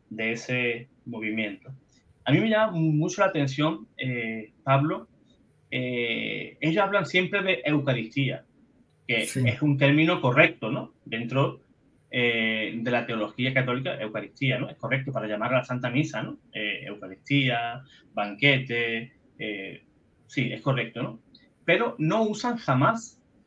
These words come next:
Speaker 1: o así tengo la impresión, de que ellos digan, "Pues voy a misa", o "Mañana voy a misa",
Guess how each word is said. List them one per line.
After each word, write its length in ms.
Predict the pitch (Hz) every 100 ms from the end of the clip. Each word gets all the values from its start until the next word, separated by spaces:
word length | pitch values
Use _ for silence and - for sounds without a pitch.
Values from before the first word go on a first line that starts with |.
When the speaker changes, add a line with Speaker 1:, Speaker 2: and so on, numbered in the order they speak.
| _
Speaker 1:
o 280 | 127 123 120
así 260 | 117 - 160
tengo 180 | 165 165
la 60 |
impresión, 580 | 151 135 131 - 156 - - _ _ _ _ _ _ -
de 200 | 143 139
que 100 | 139
ellos 160 | 156
digan, 340 | 147 175 190 - _ _
"Pues 160 | 135 -
voy 260 | 113 170 233
a 60 | 202
misa", 380 | 143 - - - _ -
o 340 | 127 123 120
"Mañana 420 | 131 135 160 220
voy 160 | 185 185
a 100 | 190
misa", 420 | 180 135 113 -